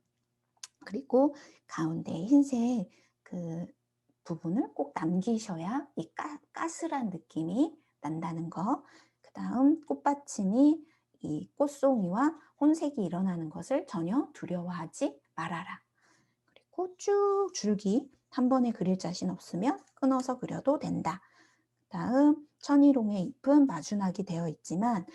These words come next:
화면 구성상 필요하다면 한 입만 그려도 되고 교차나기로 그려도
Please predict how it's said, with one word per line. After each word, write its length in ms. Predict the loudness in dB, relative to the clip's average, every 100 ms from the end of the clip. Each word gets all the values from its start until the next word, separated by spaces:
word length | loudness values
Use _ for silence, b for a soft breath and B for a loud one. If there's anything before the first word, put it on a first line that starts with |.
| B
화면 360 | B 6 6 6
구성상 880 | 0 -4 -2 -2 -2 -2 2 0 0
필요하다면 840 | -2 0 2 -2 -2 2 2 2 b b b
한 340 | -8 2 6 8
입만 300 | 8 6 2
그려도 360 | -4 -4 -4
되고 420 | -4 -2 0 0 B B
교차나기로 720 | -6 -4 -2 -2 -4 -6 -8
그려도 520 | -8 -8 -6 -4 -4